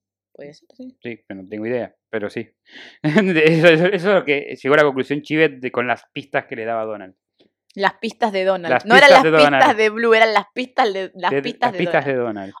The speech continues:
Speaker 1: ¡Oh! ¡Donald
Speaker 2: O los
Speaker 1: dejó
Speaker 2: estaba
Speaker 1: una pista!
Speaker 2: retroleando, los
Speaker 1: Sí, o
Speaker 2: estaba
Speaker 1: estaba
Speaker 2: retroleando,
Speaker 1: retroleando.
Speaker 2: sí. Desde
Speaker 1: Esa sería yo, diciendo,
Speaker 2: <laughs> Sí.
Speaker 1: "Entonces soy María
Speaker 2: Sí,
Speaker 1: Magdalena",
Speaker 2: yo soy
Speaker 1: no sé.
Speaker 2: María Magdalena y
Speaker 1: Claro.
Speaker 2: soy yo, bueno. Desde ese momento, Chives se obsesionó más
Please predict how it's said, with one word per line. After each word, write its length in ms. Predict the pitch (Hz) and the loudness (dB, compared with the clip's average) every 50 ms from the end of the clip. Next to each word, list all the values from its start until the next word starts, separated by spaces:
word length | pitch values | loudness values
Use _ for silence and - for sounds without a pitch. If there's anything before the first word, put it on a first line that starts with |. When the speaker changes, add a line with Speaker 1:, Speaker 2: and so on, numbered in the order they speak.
| _ | _
Speaker 1:
¡Oh! 360 | - 508 539 571 571 523 403 - - _ _ | 4 4 4 6 4 2 2 0 -4 _ _
¡Donald 220 | - 403 415 427 523 539 539 - | 0 0 0 0 0 0 4 6
Speaker 2:
O 20 | |
los 80 | - - | 6 6
Speaker 1:
dejó 120 | - 381 | 6 4
Speaker 2:
estaba 200 | 381 - 214 226 | 6 8 8 10
Speaker 1:
una 100 | 196 175 165 180 - | 10 8 8 6 6
pista! 180 | 180 185 156 185 | 4 4 6 6
Speaker 2:
retroleando, 600 | - 392 339 262 - 165 165 156 127 113 104 95 _ _ - | 8 10 10 10 8 6 4 2 -4 -4 -6 -6 _ _ -16
los 100 | 113 - | -10 -6
Speaker 1:
Sí, 60 | 127 | -4
o 180 | 131 233 220 | 0 4 4
Speaker 2:
estaba 100 | 202 135 123 | 4 4 2
Speaker 1:
estaba 180 | 131 117 - 190 190 | 0 0 0 0 0
Speaker 2:
retroleando, 640 | 101 110 127 170 175 - 113 117 117 113 113 104 95 | -2 -4 -6 -6 -6 -6 -6 -4 -4 -6 -6 -8 -14
Speaker 1:
retroleando. 20 | 87 | -16
Speaker 2:
sí. 240 | - 113 104 - _ _ - _ _ _ _ _ | -16 -16 -18 -18 _ _ -20 _ _ _ _ _
Desde 260 | 135 156 196 208 208 208 | 0 2 2 4 2 2
Speaker 1:
Esa 60 | 190 | -2
sería 280 | 202 196 190 202 196 | -4 -6 -4 -4 -4
yo, 340 | 185 - - 196 185 175 - _ | -4 -4 -6 -8 -8 -8 -10 _
diciendo, 300 | - 165 185 214 202 143 | -20 -20 -18 -12 -10 -10
Speaker 2:
<laughs> 20 | |
Sí. 40 | 139 | -8
Speaker 1:
"Entonces 200 | - 196 196 190 | -8 -8 -10 -10
soy 100 | 190 190 | -14 -14
María 240 | 180 180 170 175 190 | -12 -10 -10 -8 -8
Speaker 2:
Sí, 40 | 185 | -8
Speaker 1:
Magdalena", 240 | 175 170 240 233 208 | -4 0 0 2 2
Speaker 2:
yo 100 | 170 214 | 0 0
soy 60 | 190 190 233 | -2 -2 -2
Speaker 1:
no 20 | |
sé. 20 | 220 | 0
Speaker 2:
María 300 | 185 165 160 160 165 165 | 0 0 2 2 2 2
Magdalena 500 | 160 139 131 120 117 113 123 131 151 165 | 0 -2 -4 -4 -4 -4 -2 0 0 0
y 40 | 170 190 185 185 - | 0 0 -2 -4 -4
Speaker 1:
Claro. 220 | - 165 175 - _ _ _ _ _ _ _ _ - 139 143 _ | -6 -10 -12 -14 _ _ _ _ _ _ _ _ -20 -20 -16 _
Speaker 2:
soy 220 | - 131 123 120 | -12 -12 -12 -14
yo, 80 | 135 135 | -16 -20
bueno. 160 | 120 127 - _ _ _ - - _ _ _ | -20 -20 -20 _ _ _ -20 -20 _ _ _
Desde 260 | - 147 175 208 240 247 | -4 0 2 4 4 4
ese 100 | 254 277 | 4 4
momento, 360 | 254 240 240 254 240 240 233 | 4 2 0 0 0 -2 -4
Chives 380 | - - - 233 233 226 214 - | -4 -4 -2 0 0 0 0 0
se 100 | - 156 | -2 -4
obsesionó 460 | 147 - 208 - - 180 180 190 190 | -4 -4 -6 -6 -6 -4 -4 -4 -2
más 320 | 185 185 190 190 - _ | -2 -2 -4 -4 -8 _